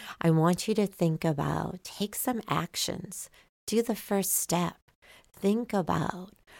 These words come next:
what's the first thing that you can do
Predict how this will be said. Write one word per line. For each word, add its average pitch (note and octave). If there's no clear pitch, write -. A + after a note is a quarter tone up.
what's F3
the B3
first -
thing D#3+
that -
you E3
can G3
do D#3+